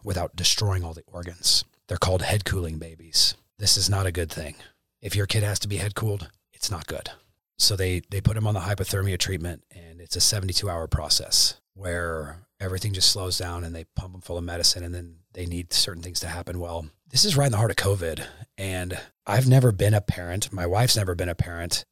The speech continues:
We don't have any relatives at the hospital. We don't have anybody there that can tell us what to do or how to do this, and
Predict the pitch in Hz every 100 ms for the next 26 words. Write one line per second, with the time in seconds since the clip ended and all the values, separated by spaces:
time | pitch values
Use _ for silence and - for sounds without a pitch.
0 | - 107 131 113 107 - 117 156 135 139
1 | 139 113 104 98 85 110 - 85 82 104
2 | - - 127 127 117 92 - 139 175 160
3 | 131 104 131 113 107 95 113 104 95 101
4 | 120 - - 92 107 113 107 85 117 113
5 | 90 113 104 98 - 95 95 95